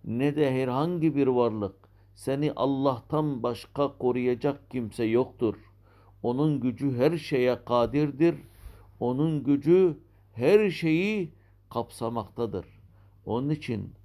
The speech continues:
ondan başkasına sığınmak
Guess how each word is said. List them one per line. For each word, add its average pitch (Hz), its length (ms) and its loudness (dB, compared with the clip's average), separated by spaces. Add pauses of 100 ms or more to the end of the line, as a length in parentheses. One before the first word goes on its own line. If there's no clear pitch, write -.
(340)
ondan 127 640 0
başkasına 107 760 -4 (640)
sığınmak 117 920 -2